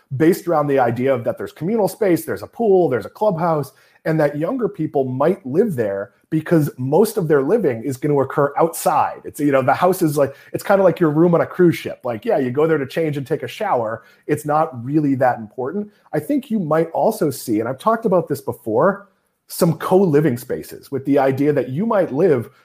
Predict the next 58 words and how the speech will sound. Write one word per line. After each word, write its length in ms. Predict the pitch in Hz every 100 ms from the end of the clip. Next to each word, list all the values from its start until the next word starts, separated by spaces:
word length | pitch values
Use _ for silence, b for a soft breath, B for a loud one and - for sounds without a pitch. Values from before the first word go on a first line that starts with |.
| b
two 200 | - 202
hours 360 | 170 175 160 135
outside 340 | 139 143 127
of 80 | 123
San 220 | - 131
Francisco 480 | 131 120 151 - 123
or 120 | 117
Seattle. 540 | 110 117 120 143 104 104
And 80 |
frankly, 260 | - 180 131
two 220 | 123 185
hours 260 | 170 139 131
outside 300 | 131 143 120
of 80 | 117
Seattle 400 | 120 120 120 107
is, 100 | 107
like, 140 | 110
six 260 | - 160 -
miles 460 | 123 127 87 73
when 100 | 120
you 80 | 120
look 160 | 123 120
at 80 |
the 60 | 101
commute 380 | - 117 139 123
there. 180 | 92 92 - B B B -
Um, 280 | 143 131 156
and 180 | 151
you 120 | 156 247
might 220 | 214 170
live 180 | 170 185
in 40 |
a 60 | 123
house 240 | 120 123
that's 140 | 127
still 180 | - 247
crazy 460 | 247 - 202 233 214
expensive, 520 | 196 226 190 185 170
still 220 | - 202 185
eight 140 | 208
hundred 300 | 208 185 185
thousand 300 | 170 170 160
dollars 340 | 151 156 131
for 120 | 120 123
a 20 |
three 180 | 151 131
bedroom, 560 | 139 185 120 95 98 _ _ _ -
but 160 | 165 -
three 280 | - 185
or 60 | 208
four 240 | 202 180
days 220 | 160 147 131
a 40 |
week, 360 | 147 240 156 127
you 100 | 170
might 260 | 160 135
sleep 460 | - - 254 151 -
at 380 | 139 135 135 131